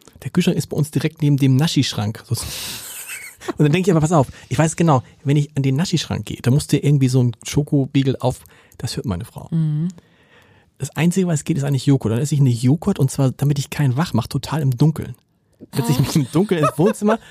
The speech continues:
Speaker 1: <laughs> und esse so eine Joghurt und habe immer tierisch Angst, dass die schon total abgelaufen sein könnte. Und ich mir dann mitten in der Nacht total den Magen, nein, aber, puh, und manchmal gehe ich auch nur, manchmal dann denke ich so, „Kannst du nicht machen?“ Und dann hörst du von oben,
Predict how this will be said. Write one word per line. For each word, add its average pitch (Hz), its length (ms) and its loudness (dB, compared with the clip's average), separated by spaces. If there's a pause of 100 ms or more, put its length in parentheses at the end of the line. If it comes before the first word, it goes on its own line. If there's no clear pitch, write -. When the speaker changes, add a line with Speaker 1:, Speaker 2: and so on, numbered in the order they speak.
Speaker 1:
<laughs> - 220 -4
und 143 160 0
esse 180 160 0
so 196 80 2
eine 170 100 4
Joghurt 156 480 2
und 135 80 2
habe 170 120 0
immer 156 260 0
tierisch 240 420 0
Angst, 165 380 0 (100)
dass 151 140 -2
die 185 100 0
schon 156 180 0
total - 280 -10
abgelaufen 107 520 -4
sein 107 200 -6
könnte. - 240 -8 (800)
Und 147 120 0
ich 175 120 0
mir 170 100 4
dann 160 260 0
mitten 175 280 4
in 196 60 4
der 170 100 4
Nacht 160 240 0
total 156 400 -2
den 151 100 4
Magen, 156 220 0
nein, 160 140 2 (440)
aber, 147 240 0 (840)
puh, - 80 -2 (340)
und 151 100 4
manchmal 214 280 2
gehe 208 120 0
ich 190 100 0
auch 196 60 4
nur, 196 100 6
manchmal 180 240 4
dann 175 160 0
denke 170 220 2
ich 151 60 -4
so, - 140 -10
„Kannst 180 240 -2
du 165 60 -2
nicht 139 160 0
machen?“ 180 360 -2
Und 147 160 0
dann 139 100 2
hörst 165 220 2
du 165 40 -4
von 151 160 -2
oben, 165 240 2